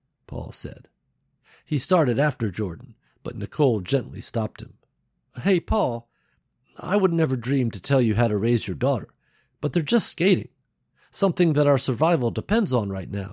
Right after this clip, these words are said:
okay? If Jordan can't teach Billy to skate like we need, it could put us all in jeopardy," Nicole said.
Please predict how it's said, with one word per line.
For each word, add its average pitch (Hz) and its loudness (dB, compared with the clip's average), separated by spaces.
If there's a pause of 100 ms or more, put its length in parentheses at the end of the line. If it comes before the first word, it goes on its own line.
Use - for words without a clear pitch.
okay? 175 -2 (500)
If 131 -2
Jordan 180 4
can't 160 -2
teach 170 -2
Billy 156 2
to 127 -2
skate 160 2
like 123 -4
we 120 0
need, 131 0 (280)
it - -8
could 202 -2
put 139 0
us 113 0
all 170 4
in 110 0
jeopardy," - -8 (520)
Nicole 95 -10
said. - -6